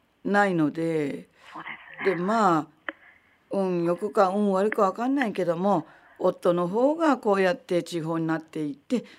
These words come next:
Speaker 1: 夫の方が早く死ぬというね、状況で、それでこう、奥様はその介護をして、それで亡くなられた後には、「私の人生は何だったんだろう」って。で、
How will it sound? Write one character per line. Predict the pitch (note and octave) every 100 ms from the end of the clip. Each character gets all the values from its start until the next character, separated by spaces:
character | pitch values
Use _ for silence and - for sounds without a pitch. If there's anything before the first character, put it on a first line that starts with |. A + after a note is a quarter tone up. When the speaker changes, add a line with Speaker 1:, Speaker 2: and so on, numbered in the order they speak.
| _
Speaker 1:
夫 | - - F3
の | E3 E3
方 | B3+
が | C4
早 | F3 F3+
く | F3
死 | D#3+ D3
ぬ | F3
と | - A#3+
い | E3
う | D3+
ね、 | E3 E3 - - _
状 | - E3+
況 | D#3+ E3 D#3 D3+
で、 | A#3+ G3+ C#3+ - - _
そ | -
れ | A#3+
で | C4
こ | C4 F3 F3+
う、 |
奥 | F#3 -
様 | - D#3 D3+
は | - A3
そ | F3+
の | D#3+
介 | D#3 E3 E3+ D#3
護 | D3+
を | C#3
し | -
て、 | - C#4+ A3+ - _ _
そ | -
れ | A3
で |
亡 | G3 F#3
く | G3
な | F#3
ら |
れ | F3+
た | E3+
後 | D#3 D#3
に | E3
は、 | G3 D#3+ - - - -
「私 | - D#3 E3
の | D#3+ D#3
人 | E3 F#3+
生 | F#3
は | D#3+
何 | D#3+ D#3+ D#3
だ | F3
っ | E3
た | - C#3+
ん | C#3+
だ | C#3+
ろ | E3+ D#3
う」 | C#3+
っ |
て。 | - -
で、 | E3 - A3 G#3